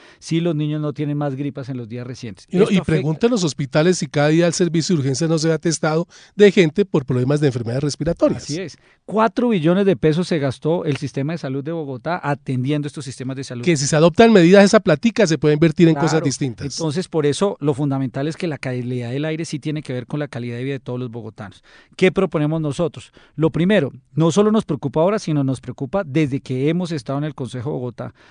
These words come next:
Speaker 1: Nosotros planteamos un proyecto de acuerdo que fija una ruta para que Bogotá en los próximos años tenga movilidad eléctrica.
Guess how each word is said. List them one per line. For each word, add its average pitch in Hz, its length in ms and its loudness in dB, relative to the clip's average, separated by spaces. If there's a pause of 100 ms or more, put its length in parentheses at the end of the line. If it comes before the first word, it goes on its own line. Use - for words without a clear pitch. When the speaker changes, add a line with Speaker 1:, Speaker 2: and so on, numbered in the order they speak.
(120)
Speaker 1:
Nosotros 156 480 0
planteamos 151 640 0
un 175 100 -4
proyecto 165 420 -6
de 165 40 -4
acuerdo 139 400 -6
que 135 160 -8
fija 160 460 -2 (240)
una 151 260 2
ruta 160 420 0
para 151 300 -2
que 165 140 -2
Bogotá 151 500 0
en 147 80 -2
los 139 140 -4
próximos 139 480 -6
años 139 240 -4
tenga 147 260 -2
movilidad 131 500 0
eléctrica. 143 480 0